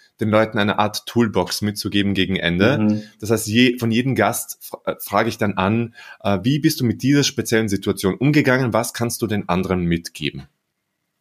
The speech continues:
Speaker 1: Wie so eine, äh, wie so eine Hilfe zur Selbsthilfe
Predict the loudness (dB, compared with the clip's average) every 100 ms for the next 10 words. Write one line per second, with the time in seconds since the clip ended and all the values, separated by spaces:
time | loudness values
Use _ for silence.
0 | _ _ _ _ -4 -2 2 2 2 -2
1 | -2 0 2 2 2 0 -6 -12 -20 -20
2 | 0 0 2 2 2 2 0 -2 -4 -2
3 | -6 -6